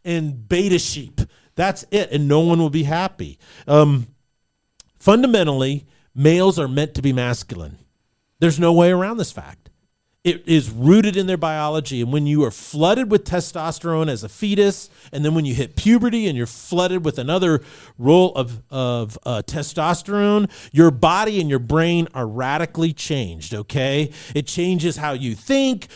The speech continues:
what your brain focuses on, how it processes information. It focuses on your bone structure, your muscle mass. A lot of people don't know this, but one pound of muscle mass is more dense and more powerful than one pound of female muscle mass,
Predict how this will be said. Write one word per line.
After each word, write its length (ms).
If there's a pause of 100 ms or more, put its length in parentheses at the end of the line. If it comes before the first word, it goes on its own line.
(100)
what 260
your 140
brain 400
focuses 580
on, 240
how 220
it 100
processes 680
information. 1000 (240)
It 120
focuses 420
on 120
your 120
bone 400
structure, 760 (160)
your 140
muscle 360
mass. 540 (140)
A 20
lot 160
of 60
people 240
don't 200
know 140
this, 180
but 220
one 300
pound 340
of 80
muscle 320
mass 440
is 180
more 280
dense 380
and 100
more 140
powerful 480
than 140
one 240
pound 320
of 100
female 460
muscle 320
mass, 360